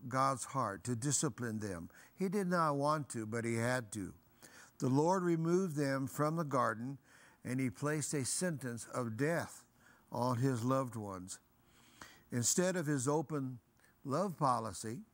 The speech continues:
walking in the garden with Adam and Eve, God now had to discipline his creation.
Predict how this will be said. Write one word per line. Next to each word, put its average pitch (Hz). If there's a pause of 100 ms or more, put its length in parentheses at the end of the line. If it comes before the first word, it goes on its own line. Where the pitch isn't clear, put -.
(540)
walking 139
in 143
the 135
garden 127
with 120
Adam 123
and 117
Eve, 117 (380)
God 143
now 151
had 135
to 131
discipline 120 (280)
his 135
creation. 135